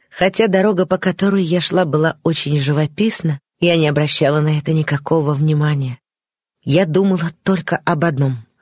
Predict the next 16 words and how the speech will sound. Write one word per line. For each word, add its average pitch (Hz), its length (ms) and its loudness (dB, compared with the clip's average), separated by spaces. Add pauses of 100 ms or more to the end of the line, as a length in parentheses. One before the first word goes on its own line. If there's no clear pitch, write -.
(560)
получу 160 420 2
я 214 200 0
ответ 208 400 -4 (540)
или 180 200 0
нет. 147 400 -4 (640)
Сначала 160 560 0
я 202 280 2
зашла 185 340 0
в 175 60 -2
башмачный 160 640 -2
магазин, 131 560 -4 (400)
где 165 180 2
с 165 100 -2
меня 147 280 2
сняли 139 340 0
мерку. 127 480 -2